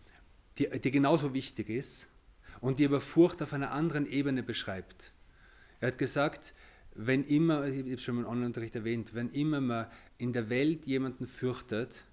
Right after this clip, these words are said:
dann bewegt man sich von ihm weg, dann flüchtet man vor dem, was man fürchtet. Wenn ich Angst vor schwarzen Hunden habe, dann gehe ich weg vor schwarzen Hunden und so weiter. Ja?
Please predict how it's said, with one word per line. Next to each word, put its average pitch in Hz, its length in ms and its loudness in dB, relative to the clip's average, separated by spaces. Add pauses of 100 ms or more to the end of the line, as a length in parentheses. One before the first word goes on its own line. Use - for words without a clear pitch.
(640)
dann 123 140 -2
bewegt 131 360 0
man 135 100 -4
sich - 160 -12
von 127 200 -4
ihm 123 180 -4
weg, 104 260 -6
dann 104 120 -6
flüchtet 131 500 -4
man 113 120 -2
vor 113 120 -6
dem, 117 260 0
was 113 140 -4
man 104 60 -12
fürchtet. 101 500 -4
Wenn 95 100 -4
ich 95 200 -12
Angst 110 240 -8
vor 117 100 -8
schwarzen 113 380 -8
Hunden 120 260 -6
habe, 117 120 -8
dann 113 100 -8
gehe 113 100 -4
ich 110 120 -10
weg 107 160 -6
vor - 100 -18
schwarzen 104 340 -10
Hunden 98 140 -10
und 90 80 -14
so - 80 -12
weiter. 85 280 -12 (300)
Ja? 127 140 -8